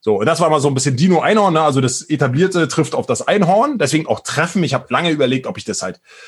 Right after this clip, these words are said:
arbeitet mit oder investiert in oder was auch immer, aber eigentlich treffen die sich immer noch, ja. Das ist la-, nach wie vor, deswegen gibt's auch so wenig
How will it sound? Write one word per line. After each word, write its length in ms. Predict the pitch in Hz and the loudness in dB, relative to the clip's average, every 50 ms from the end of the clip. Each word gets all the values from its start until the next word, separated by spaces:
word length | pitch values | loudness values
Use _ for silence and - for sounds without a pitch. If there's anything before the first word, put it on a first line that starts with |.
| - - - - - - - | -20 -20 -20 -20 -14 -6 -2
arbeitet 600 | - 147 170 165 170 165 156 147 147 156 143 127 | 0 0 2 2 2 2 2 2 0 0 0 2
mit 340 | 143 151 160 160 160 - - | 2 2 2 2 0 -6 -6
oder 300 | - 117 113 113 113 107 | -2 0 0 0 0 0
investiert 520 | 113 110 104 107 - - - 139 131 131 127 | 0 0 0 -2 -2 -2 -2 -2 -2 0 2
in 260 | 160 165 185 170 - | 2 2 2 2 2
oder 180 | 135 127 120 | 2 2 2
was 140 | 117 120 117 | 2 2 0
auch 100 | 127 123 | -2 0
immer, 120 | 156 170 165 | 2 2 2
aber 180 | 139 127 123 | 4 4 2
eigentlich 260 | 120 131 160 180 131 | 2 2 2 2 0
treffen 300 | - - - 123 151 170 | 0 -2 -2 0 0 0
die 80 | 139 123 | 0 0
sich 180 | 113 117 104 131 | 0 0 -2 0
immer 160 | 139 139 127 | 0 0 0
noch, 240 | 110 95 90 87 - | 0 -2 -6 -4 -2
ja. 180 | 107 110 117 | 0 0 0
Das 140 | 120 113 107 | 0 0 -4
ist 180 | 131 123 - - | -6 -8 -6 -2
la-, 200 | 127 117 131 131 | 0 2 2 2
nach 160 | 139 131 127 | 0 0 0
wie 80 | 139 | -2
vor, 180 | 127 - 151 151 | -2 0 0 0
deswegen 240 | 135 117 107 131 127 | 2 0 0 -2 -2
gibt's 160 | 127 131 - | -2 -2 -2
auch 80 | 151 131 | -4 -4
so 140 | - 127 | -2 -2
wenig 400 | 117 127 147 156 143 123 - _ | 0 0 2 2 0 -2 -4 _